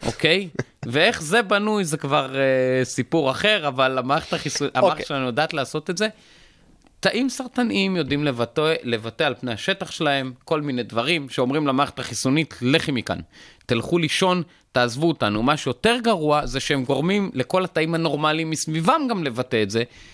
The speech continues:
Speaker 1: ואז המערכת החיסונית,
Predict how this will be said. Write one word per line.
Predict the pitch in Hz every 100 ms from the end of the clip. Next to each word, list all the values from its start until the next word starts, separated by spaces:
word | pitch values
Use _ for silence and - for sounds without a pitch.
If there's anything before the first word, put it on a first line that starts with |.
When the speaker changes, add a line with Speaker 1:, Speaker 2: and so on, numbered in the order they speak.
| - -
Speaker 1:
ואז | 120 120 - 208 254 214 190 - _ _ _ _ _ _ _ _ _ -
המערכת | 135 147 165 -
החיסונית, | 180 135 - 135 156 123 - -